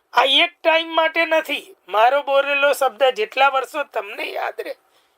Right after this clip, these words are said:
એટલા વર્ષો તો એ કામ કરે જ છે. તમે તમારા સંતાનો, દીકરી, દીકરા, સગા સંબંધી કોઈને કહેશો, એ ત્યાં પણ કામ કરશે. એટલે એવું કે જે જગતમાં ધ્વનિ છે ને,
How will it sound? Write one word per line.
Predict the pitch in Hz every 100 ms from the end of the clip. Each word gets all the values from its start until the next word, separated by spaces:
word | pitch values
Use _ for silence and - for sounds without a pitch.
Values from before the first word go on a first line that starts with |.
| _
એટલા | 190 - 214
વર્ષો | 208 202 - 220
તો | -
એ | 226
કામ | 208 185 190
કરે | 208 - 151 156
જ | 151 370
છે. | - _ _ _ _ _ -
તમે | 220 254 294
તમારા | 262 254 262 254
સંતાનો, | 254 220 208 247 240 240
દીકરી, | 208 214 226 226
દીકરા, | 214 208 220 214
સગા | 208 202 190 208
સંબંધી | 202 180 196 214
કોઈને | - 285 - -
કહેશો, | - - - - _ _ _ _ _ -
એ | 185
ત્યાં | 226 214 208
પણ | 226 254 262
કામ | 226 196 190
કરશે. | - 139 - - _ _ _ _
એટલે | 539 349
એવું | 403 240
કે | 508 508
જે | 494 508
જગતમાં | 196 190 233 226 240 233
ધ્વનિ | - 160 170 220 440
છે | 523
ને, | 494 -